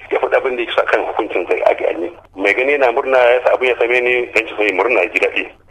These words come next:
Masoyi mai bakin ciki kuma shi kuma na taya bakin ciki abin da ka. Amma dai magana shi ne abin da yake na jama'a ne a siyasa ba za ka da mutane fassara ba. To, wannan yanci sun su fassara su. Saboda haka aya ko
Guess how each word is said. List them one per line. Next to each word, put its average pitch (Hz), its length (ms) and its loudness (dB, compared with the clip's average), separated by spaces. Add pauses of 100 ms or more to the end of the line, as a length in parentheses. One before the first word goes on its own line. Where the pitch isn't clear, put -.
(100)
Masoyi 139 400 0
mai 120 120 2
bakin 127 300 -4
ciki 123 160 -4
kuma 123 220 0
shi - 100 -2
kuma 127 160 2
na 127 160 0
taya 113 180 0
bakin 110 200 -6
ciki - 160 -2
abin 101 180 0
da 95 100 2
ka. - 140 4
Amma 110 160 4
dai 165 80 2
magana 156 240 0
shi 151 120 0
ne 127 260 -2 (100)
abin - 320 2
da 131 80 -6
yake 127 180 -4
na 117 80 -2
jama'a 110 360 2
ne 110 100 0
a - 240 4
siyasa 104 640 4
ba 98 80 0
za 117 120 4
ka 117 100 0
da 107 60 -2
mutane 98 220 -2
fassara - 400 2
ba. - 100 -4 (460)
To, 107 80 2
wannan 123 220 0
yanci 147 180 -2
sun 120 100 0
su - 140 -10
fassara - 320 -4
su. - 80 -14 (160)
Saboda 123 160 2
haka 131 200 4 (440)
aya 127 320 8
ko 131 180 2